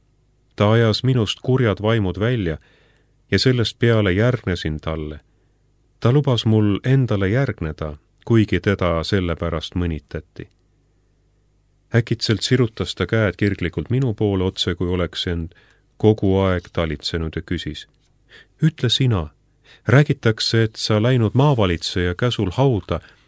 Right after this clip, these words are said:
ja olid esimene roomlane, kes nägi, et ta on üles tõusnud. Räägi sina, tunnista, mida nägid.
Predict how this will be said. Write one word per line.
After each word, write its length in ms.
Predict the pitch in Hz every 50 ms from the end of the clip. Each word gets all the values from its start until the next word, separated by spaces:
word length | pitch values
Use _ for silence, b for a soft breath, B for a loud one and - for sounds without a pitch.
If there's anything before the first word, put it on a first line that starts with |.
| b b b -
ja 80 | - 104
olid 220 | 110 117 110 -
esimene 460 | 131 139 139 - 117 110 113 107 107 104
roomlane, 540 | 113 131 139 123 98 90 85 80 82 80
kes 240 | 78 85 82 - -
nägi, 320 | 101 101 113 110 - 92 80
et 140 | 82 - - _
ta 80 | - 90
on 140 | 92 92
üles 320 | 110 117 110 92 80 - - -
tõusnud. 440 | 85 78 76 76 - - 82 - - _ _ _ b b b b b b b b
Räägi 360 | - 113 139 156 151 - 107
sina, 360 | - - 113 107 98 82 73 - _
tunnista, 540 | 143 160 151 120 95 - - - - 85
mida 260 | 82 117 151 147 143 127
nägid. 400 | 127 127 123 - 82 73 - -